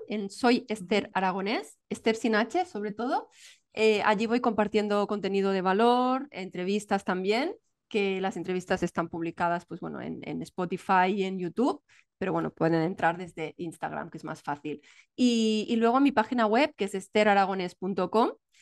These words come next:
Speaker 1: y allí tengo una masterclass gratuita de una hora y cuarto, que tiene muchísimo valor. Hay algún ejercicio también para poder bajar a tierra algunos conceptos clave. Y, pues, bueno, se pueden inscribir a mi newsletter y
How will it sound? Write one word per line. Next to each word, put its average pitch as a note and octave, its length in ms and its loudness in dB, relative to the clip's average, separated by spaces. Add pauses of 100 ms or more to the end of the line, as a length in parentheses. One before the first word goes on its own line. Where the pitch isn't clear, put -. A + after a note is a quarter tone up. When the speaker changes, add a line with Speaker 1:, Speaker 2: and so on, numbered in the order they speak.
(180)
Speaker 1:
y G#3+ 100 0
allí G#3 220 0
tengo C4 380 -2
una B3 220 2
masterclass G#3 580 -2
gratuita A3 600 2
de G#3+ 140 0
una B3 220 2
hora A#3 120 2
y - 60 -2
cuarto, C#4 580 -2 (280)
que E3+ 560 -6 (160)
tiene G#3+ 200 0
muchísimo G#3+ 500 -2
valor. A3 440 2
Hay G3+ 80 -4
algún G#3 260 -6
ejercicio G#3+ 540 -6
también F#3+ 460 -4
para F#3 180 2
poder F#3 280 -6
bajar F#3+ 320 -2
a F#3 60 0
tierra F#3 560 -2
algunos F#3 680 -6
conceptos F3 680 -6
clave. G3 420 0 (520)
Y, G#3+ 440 0
pues, G3 160 -4
bueno, E3+ 180 -2
se F3 100 -6
pueden E3 220 -2
inscribir F3+ 400 -2
a F3 80 2
mi F3+ 100 -2
newsletter F#3+ 640 -2
y D#3 460 -4